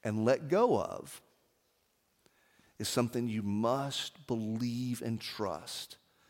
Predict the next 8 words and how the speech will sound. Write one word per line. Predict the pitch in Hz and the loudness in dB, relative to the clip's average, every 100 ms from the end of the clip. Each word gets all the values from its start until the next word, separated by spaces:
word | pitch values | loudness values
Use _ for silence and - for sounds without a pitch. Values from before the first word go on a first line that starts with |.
| _ _ - | _ _ -8
that | 101 | -4
in | 90 92 | -4 -4
God's | 87 117 143 | 2 4 4
perfect | - - 156 - - | 0 -4 -2 -4 -8
timing, | - 107 110 101 98 - _ - | -8 -4 -4 -6 -10 -16 _ -8
in | 107 | -6
his | 92 98 131 156 151 | -6 2 4 4 0
revelation | 143 143 156 160 151 123 123 120 - | 2 4 6 4 4 2 2 -4 -8